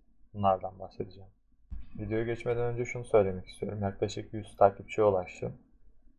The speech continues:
Beni destekleyen herkese çok çok teşekkür ediyorum. Eğer siz de kanalımı ilk defa bu video aracılığıyla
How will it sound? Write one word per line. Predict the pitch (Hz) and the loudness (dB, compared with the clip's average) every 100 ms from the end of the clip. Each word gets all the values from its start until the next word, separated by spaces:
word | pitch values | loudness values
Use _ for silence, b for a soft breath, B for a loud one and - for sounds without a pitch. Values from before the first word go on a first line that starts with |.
| - - | -12 0
Beni | 104 | 4
destekleyen | 107 - 101 107 107 | 4 2 -4 4 6
herkese | 104 101 95 110 | 6 2 -8 -10
çok | - 98 | -10 -6
çok | 113 104 | -6 -4
teşekkür | 101 98 98 101 | -6 -6 -4 -2
ediyorum. | 92 90 90 117 - _ _ _ - 104 | -2 -2 -8 -10 -12 _ _ _ -10 0
Eğer | 104 | 0
siz | - 120 117 | 0 -20 -8
de | 120 120 - | -6 -6 -4
kanalımı | 104 104 113 117 - _ | -2 -2 -6 -12 -14 _
ilk | _ - | _ -8
defa | - 98 98 104 | 2 6 6 4
bu | 101 | -16
video | 101 104 | -6 -6
aracılığıyla | 101 101 98 107 98 92 | -6 -10 -8 -8 -2 -4